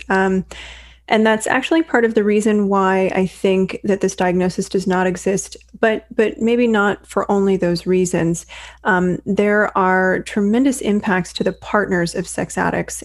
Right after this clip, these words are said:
And if we're looking at sex addiction as something that more men are, uh, being treated for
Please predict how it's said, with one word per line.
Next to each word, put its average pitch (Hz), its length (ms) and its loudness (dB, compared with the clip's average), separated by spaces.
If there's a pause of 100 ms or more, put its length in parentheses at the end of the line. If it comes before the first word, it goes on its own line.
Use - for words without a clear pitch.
And 180 380 0 (300)
if 240 260 0
we're 226 100 2
looking 196 320 0
at 190 140 -4
sex - 260 -4
addiction 190 520 -2
as 175 640 -2
something 196 540 -2
that 180 220 0
more 185 340 0
men 180 320 0
are, 170 540 0
uh, 165 220 0
being 170 260 0
treated 233 340 0
for 214 500 0